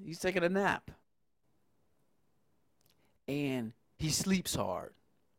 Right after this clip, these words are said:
So all the ruckus and the racket that y'all are making, y'all can't even get loud enough to wake him up. Oh,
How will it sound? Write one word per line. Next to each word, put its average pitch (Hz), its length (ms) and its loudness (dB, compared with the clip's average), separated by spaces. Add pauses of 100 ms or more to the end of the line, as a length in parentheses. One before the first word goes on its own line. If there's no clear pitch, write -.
(720)
So - 140 -6
all 143 180 10
the 156 100 6
ruckus 156 640 6
and 123 100 -4
the 117 80 2
racket 143 380 8
that 123 160 0
y'all 131 220 8
are - 20 4
making, 117 640 0
y'all 135 220 8
can't 139 180 0
even 131 120 -2
get 131 120 2
loud 131 240 6
enough 123 200 -4
to 120 60 -2
wake 123 240 2
him 113 140 -4
up. 104 200 -6 (2500)
Oh, - 1040 -8